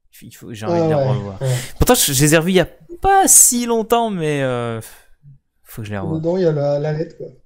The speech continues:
Speaker 1: Ah ouais, vraiment cool. Avec,
Speaker 2: Avec,
Speaker 1: euh,
Speaker 2: euh,
Speaker 1: avec genre,
Speaker 2: la
Speaker 1: euh,
Speaker 2: carte de ma
Speaker 1: euh, placard sous l'escalier et tout ?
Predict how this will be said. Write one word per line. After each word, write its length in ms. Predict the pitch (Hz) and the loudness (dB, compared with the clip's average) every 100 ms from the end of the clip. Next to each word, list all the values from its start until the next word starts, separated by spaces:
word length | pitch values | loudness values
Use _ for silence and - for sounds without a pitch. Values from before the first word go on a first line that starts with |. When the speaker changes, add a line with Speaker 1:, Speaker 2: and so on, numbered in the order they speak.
| - - - _ _ _ _ _ - _ | -20 -20 -20 _ _ _ _ _ -20 _
Speaker 1:
Ah 180 | - 107 | -14 -8
ouais, 320 | 110 123 101 | -6 -6 -6
vraiment 260 | 101 113 | -8 -10
cool. 220 | 110 139 - | -12 -12 -2
Avec, 300 | 127 190 143 | 2 2 2
Speaker 2:
Avec, 0 | |
Speaker 1:
euh, 140 | 127 | 0
Speaker 2:
euh, 120 | 156 151 147 _ - | -2 -10 -16 _ -6
Speaker 1:
avec 220 | 127 127 | 0 0
genre, 280 | 120 151 131 | 2 2 4
Speaker 2:
la 60 | 123 | 4
Speaker 1:
euh, 120 | 123 | 6
Speaker 2:
carte 120 | - | 4
de 40 | 170 | 2
ma 120 | 151 135 - _ _ _ - | -2 -6 -18 _ _ _ -4
Speaker 1:
euh, 560 | 120 120 117 117 110 117 | 0 0 -2 -6 -12 -6
placard 280 | 143 131 139 | -4 -2 -2
sous 120 | - | 0
l'escalier 480 | 139 127 147 139 147 | 2 2 2 4 2
et 60 | 143 | 0
tout ? 200 | 202 | -4